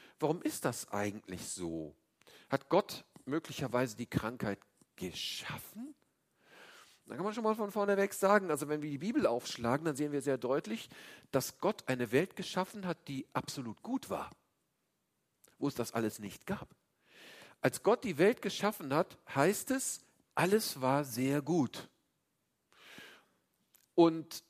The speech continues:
es gibt auch nicht irgendeine Parallelschöpfung oder so, irgendein anderer Ursprung, wo man sagen kann, da ist noch irgendeine andere Quelle, wo irgendwas herkommt, wo sozusagen irgendwie der Teufel rauskommt oder so.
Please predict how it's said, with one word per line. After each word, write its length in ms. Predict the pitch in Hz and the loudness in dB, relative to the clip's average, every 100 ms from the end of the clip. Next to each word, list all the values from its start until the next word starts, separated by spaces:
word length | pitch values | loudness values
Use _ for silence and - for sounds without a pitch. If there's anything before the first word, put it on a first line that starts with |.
| _ _ _ - | _ _ _ -2
es 160 | 151 - | -2 0
gibt 180 | 226 | 0
auch 120 | 175 202 | -2 -2
nicht 220 | 202 - | -4 2
irgendeine 280 | 196 185 175 | 2 2 0
Parallelschöpfung 1000 | 156 127 139 247 285 - 143 - 123 120 | 2 4 4 4 2 0 0 -2 -6 -2
oder 200 | 120 101 | 0 0
so, 340 | 98 101 - - | -2 -6 -6 0
irgendein 320 | 202 180 160 - | 0 0 -8 -2
anderer 480 | 240 277 190 139 - | -2 0 0 0 6
Ursprung, 520 | 175 160 - 131 120 | 6 6 -4 -10 -6
wo 60 | 151 | 2
man 200 | 147 135 | 2 4
sagen 280 | 175 226 | 4 12
kann, 260 | - 214 220 - - - | 12 12 6 -14 -2 6
da 80 | |
ist 200 | - 190 | 6 8
noch 180 | 202 - | 4 4
irgendeine 340 | 208 214 180 214 | 2 4 2 2
andere 320 | 269 254 196 | 0 0 0
Quelle, 440 | - 147 147 127 | 4 6 6 4
wo 100 | 131 | 2
irgendwas 440 | 139 147 123 120 - | 0 -2 -2 -4 -2
herkommt, 600 | 120 110 - 92 87 - - - - - | -4 -4 -6 -8 -8 -20 -20 -20 -14 -6
wo 100 | 147 | -4
sozusagen 500 | 156 - 143 160 160 | -4 -2 4 4 4
irgendwie 200 | 151 151 | -2 0
der 140 | 135 | 0
Teufel 380 | - 165 165 151 | 6 4 4 0
rauskommt 640 | 120 110 - - 110 92 | 0 -2 -4 -4 -4 -4
oder 220 | 85 82 | -8 -8
so. 240 | 80 73 | -12 -14